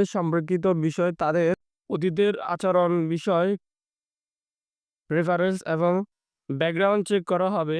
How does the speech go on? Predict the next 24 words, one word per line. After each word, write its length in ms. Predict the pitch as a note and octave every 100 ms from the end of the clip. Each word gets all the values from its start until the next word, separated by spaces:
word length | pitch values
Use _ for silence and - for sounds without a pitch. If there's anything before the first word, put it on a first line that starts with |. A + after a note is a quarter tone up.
| F#3+
প্রার্থী 420 | - E3+ D3+ G3+
নিজ 340 | G3+ G3 F3+ F3+ -
বাল্যবিবাহ 640 | D3+ D3+ E3+ F3 E3+ E3+ G3 F#3+
করবেন 400 | G3 F#3 F#3 F3+
না, 180 | F#3 A#3 - _ _ _ _ _ _ _ -
পরিবারের 440 | F3 F3+ F3+ F3+
কোনো 220 | D#3+ F3 G3
সদস্যকে 560 | G3+ E3 F3 G3 F3 F#3+
বাল্যবিবাহ 600 | F3+ F3 D#3+ D#3+ D#3 E3+ F#3
দিবেন 320 | D3+ D3 D#3+
না, 180 | C#3+ B2 C3 _ _ _
এই 180 | F3+ F#3+
মর্মে 380 | F#3+ F#3 F3 E3+ G3+
অঙ্গীকার 500 | F#3 F3+ E3+ D#3+ F3+
করতে 320 | F#3 D#3+ - E3
হবে। 260 | C#3 C3 B2+ - _ _ _ _ _ _ -
কোস্ট 240 | E3+ F#3+ -
ফাউন্ডেশন 540 | F3+ G3 F#3+ F#3 G3+ G3
সকল 400 | - F3 E3+ F#3+ G3
নিয়োগের 480 | F3+ F#3 F#3 D#3+ E3 E3+
ক্ষেত্রে 380 | F3+ E3 E3 E3 F3 E3
নারী 320 | E3 E3+ E3+ G3+ - _ _ _ -
প্রার্থীদের 440 | D3+ - E3+ F#3
অগ্রাধিকার 680 | F3+ D3+ D#3 D#3 D#3 F3